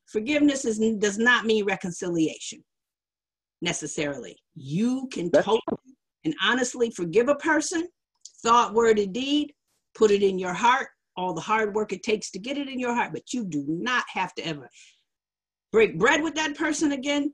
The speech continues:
Speaker 1: see that person again, wanna meet with that person again, talk to that person. They could be totally out of your life, but you could have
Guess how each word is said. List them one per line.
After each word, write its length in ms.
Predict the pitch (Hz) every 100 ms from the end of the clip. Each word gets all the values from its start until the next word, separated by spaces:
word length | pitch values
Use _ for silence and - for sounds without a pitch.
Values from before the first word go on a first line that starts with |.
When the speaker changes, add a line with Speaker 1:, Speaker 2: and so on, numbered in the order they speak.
| _
Speaker 1:
see 340 | - - 285 285
that 240 | 240 -
person 380 | 254 247 226 220
again, 360 | 202 208 202
wanna 220 | 185 165 160
meet 260 | 196 220
with 120 | 190 -
that 220 | 185 -
person 400 | - 202 - 185
again, 300 | 180 180 165
talk 280 | - 202 -
to 60 | -
that 180 | - -
person. 240 | - -
They 120 | 170
could 120 | 175 165
be 140 | 151
totally 440 | - 220 214 214
out 160 | 196 190
of 60 | 185
your 140 | 180
life, 200 | 185 175 -
but 180 | -
you 140 | 170 175
could 120 | 147 147
have 260 | 160 147